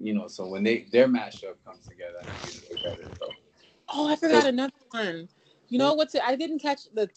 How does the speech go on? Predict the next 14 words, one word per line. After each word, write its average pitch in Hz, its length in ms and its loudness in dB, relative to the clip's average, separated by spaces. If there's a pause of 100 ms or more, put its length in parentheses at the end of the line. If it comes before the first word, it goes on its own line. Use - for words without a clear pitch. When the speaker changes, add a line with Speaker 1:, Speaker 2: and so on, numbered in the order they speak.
(120)
Speaker 2:
the 220 100 4
last 214 320 2
two 269 140 -8
seasons, 277 560 -10
but 226 280 2 (420)
Legion. 214 580 -2 (560)
Speaker 1:
Yeah, 110 320 2
Legion. 101 320 -12 (520)
Speaker 2:
Oh, 254 260 4 (1000)
that 240 180 0
was 262 140 -2
fantastic. 214 680 -8
It 302 120 -6
was, 339 220 -4